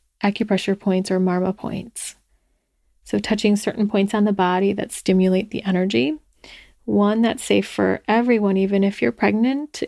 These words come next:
is heart seven. If you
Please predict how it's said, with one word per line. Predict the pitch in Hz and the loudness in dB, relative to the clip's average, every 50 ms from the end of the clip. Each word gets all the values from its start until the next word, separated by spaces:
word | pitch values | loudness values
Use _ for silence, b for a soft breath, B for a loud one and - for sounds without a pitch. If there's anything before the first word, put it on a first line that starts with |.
| - - | -4 0
is | 233 233 233 233 233 233 233 226 226 226 - - - b b b b b b b b b _ | 2 2 4 4 4 2 2 0 -2 -6 -10 -14 -14 b b b b b b b b b _
heart | _ - 220 214 - - - | _ -2 -2 -2 -2 -4 -8
seven. | - - - - 220 226 208 185 180 185 185 | -4 -2 0 0 2 2 0 0 0 0 -2
If | 190 196 - - 202 | -4 -4 -4 0 2
you | 196 190 190 190 190 190 196 190 | 2 4 4 4 2 2 0 -2